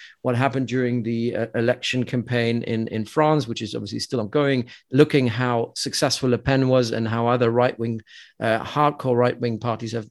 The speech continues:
uh, were. If you look at the narratives used by Macron as well, the idea that Islamism is terrorism, that Islamic activism is terrorism. Um, um, these kind of narratives were used by authoritarians and illiberal liberals. Uh, and I think,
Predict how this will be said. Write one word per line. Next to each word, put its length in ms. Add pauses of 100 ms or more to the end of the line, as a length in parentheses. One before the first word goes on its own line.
uh, 180
were. 440
If 140
you 60
look 160
at 240
the 100
narratives 440
used 180
by 100
Macron 380
as 140
well, 300 (280)
the 100
idea 360
that 200 (400)
Islamism 580
is 240
terrorism, 600 (220)
that 160
Islamic 500
activism 500
is 160
terrorism. 680 (320)
Um, 560
um, 260
these 220
kind 180
of 80
narratives 380
were 80
used 260
by 120
authoritarians 760
and 300
illiberal 360
liberals. 520 (340)
Uh, 300
and 220
I 100
think, 260